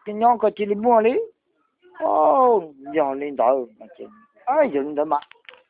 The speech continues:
嗯，一家的。Mà chế, ôi, chế thế à? Liên bỏ mình không muốn nọ thế lô. Một người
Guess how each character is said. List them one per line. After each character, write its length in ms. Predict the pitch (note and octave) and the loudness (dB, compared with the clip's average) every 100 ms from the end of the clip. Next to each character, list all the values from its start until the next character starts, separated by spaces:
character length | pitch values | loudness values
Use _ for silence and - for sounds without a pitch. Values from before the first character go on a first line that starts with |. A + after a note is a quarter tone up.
| _ - _ _ _ - | _ -20 _ _ _ -14
嗯， 240 | E3 G3+ C4+ - _ - _ _ _ | -10 -10 -12 -20 _ -20 _ _ _
一 100 | A3+ | -14
家 260 | - F#3+ F3 | 0 2 4
的。 240 | A3+ G3 - _ _ _ _ | 2 0 -8 _ _ _ _
Mà 100 | C3 A#2+ | -20 -12
chế, 260 | B2 B2+ E3+ F#3 F#3+ F#3+ G3 G3 F#3+ G3 G3 F#3+ F#3+ F#3+ F#3+ G3 G3 G#3 G3+ _ _ _ _ _ _ B2 - C#3+ C#3+ C3 _ _ _ _ _ _ _ _ _ _ _ - | -6 0 2 2 0 0 0 0 -2 -4 -4 -6 -8 -10 -12 -12 -14 -18 -20 _ _ _ _ _ _ -20 -18 -18 _ -20 _ _ _ _ _ _ _ _ _ _ _ -8
ôi, 260 | D3 F#3 F3+ - - | -6 -6 -14 -18 0
chế 220 | F3+ F3+ | 2 4
thế 80 | E3+ | 4
à? 200 | F3+ - - - - | 4 2 -16 -20 -20
Liên 300 | C#3+ D#3 F3 | -14 -8 -8
bỏ 220 | D3+ A#2 A#2 | -6 -8 -8
mình 240 | D#3+ D3 D3+ | -14 -14 -10
không 160 | E3+ | -6
muốn 160 | F3 F3 | -4 2
nọ 160 | F3 C3+ | 2 2
thế 80 | E3+ | -2
lô. 360 | F3 E3+ C3 - _ B2 B2+ _ _ _ _ _ _ _ _ _ - | -2 -2 -4 -12 _ -20 -20 _ _ _ _ _ _ _ _ _ -18
Một 100 | A#2+ | -14
người 300 | A#2+ B2 | -12 -12